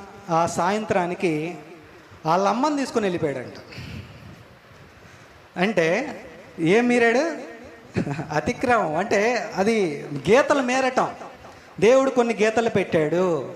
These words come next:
దానిని మేరటం. నాతాను దావీదు దగ్గరికి వచ్చి ఏమంటాడు అని అంటే, దావీదు, దేవుడు ఏం చెప్తున్నాడనంటే, "నువ్వు అడిగితే అసలు నీకు ఇన్ని ఇచ్చాను, ఎంతమంది భార్యలను ఇచ్చాను,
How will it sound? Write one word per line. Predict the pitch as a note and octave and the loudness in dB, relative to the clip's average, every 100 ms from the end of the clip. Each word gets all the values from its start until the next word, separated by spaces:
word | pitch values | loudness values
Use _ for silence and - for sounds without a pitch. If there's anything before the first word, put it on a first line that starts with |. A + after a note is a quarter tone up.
| C#3 | -2
దానిని | F3 G3 G#3 | 0 0 -2
మేరటం. | F#3 E3+ D#3+ D3+ E3 E3 B2+ - - - - - - - - - | -4 -2 -2 0 0 0 -4 -10 -16 -20 -20 -20 -20 -20 -18 -2
నాతాను | E3+ B3+ D#4+ C#4 B3+ | 2 2 4 2 2
దావీదు | B3 G#3 A3+ A#3 G#3+ | 2 2 2 2 0
దగ్గరికి | G#3+ G3+ | 0 0
వచ్చి | F#3 - | -2 0
ఏమంటాడు | F#3 F#3 F#3 F3 E3+ | 0 0 0 0 0
అని | D#3 | -2
అంటే, | D3+ D3 G3 D#4+ C4 E3+ | -6 -2 -2 -2 -6 -2
దావీదు, | E3 F3+ F#3 F3 C#4+ D4+ F#3+ - - - C#3 | 0 2 0 0 -2 -4 -12 -18 -20 -10 0
దేవుడు | F3 A3 G3 | 2 4 2
ఏం | G#3 | 0
చెప్తున్నాడనంటే, | G3+ G3 F#3 E3+ E3 D#3 A3+ E4 G#3 C#4+ - - - | -4 -2 -2 -2 -4 -2 -2 -2 -8 -14 -20 -18 -4
"నువ్వు | D#3 E3+ E3+ | 0 2 4
అడిగితే | F3+ A#3+ C#4 A#3 F3+ F3+ G3 F3 - - | 2 2 0 0 2 0 -2 -6 -16 -6
అసలు | E3+ G3 | -4 -2
నీకు | F#3 F#3 | -2 0
ఇన్ని | F3 F3+ | 0 0
ఇచ్చాను, | F3 - G3+ C3+ - | -2 0 0 -2 -6
ఎంతమంది | D#3 - F#3 F3 | -4 0 0 2
భార్యలను | D#3+ F3 A3 A#3 | 2 4 4 0
ఇచ్చాను, | G#3 - F#3 C3+ | -4 -2 -2 -2